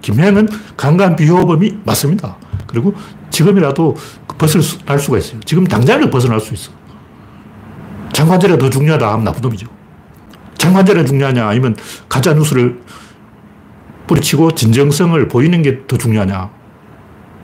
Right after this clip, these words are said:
물론 진정성을 보이는 게 더 중요하죠. 장관자리 그게 뭔데? 장관 해보고봤자 욕, 국민한테 욕먹지. 그 뭐 좋은 게 뭐가 있다고. 근데 더 기분 나쁜 것은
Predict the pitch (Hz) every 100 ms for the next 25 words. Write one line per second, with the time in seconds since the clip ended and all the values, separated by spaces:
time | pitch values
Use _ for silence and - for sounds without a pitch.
0 | - 240 208 117 160 165 - 156 127 104
1 | 110 110 95 95 - 127 139 139 104 104
2 | 85 90 87 - - - - - - -
3 | 113 127 131 127 110 - 92 - - -
4 | - - - 127 127 120 107 123 127 120
5 | 110 92 98 95 - - - 117 123 101
6 | 127 - 92 107 - - - - - -
7 | - - - - 190 147 139 180 190 185
8 | 175 - 226 156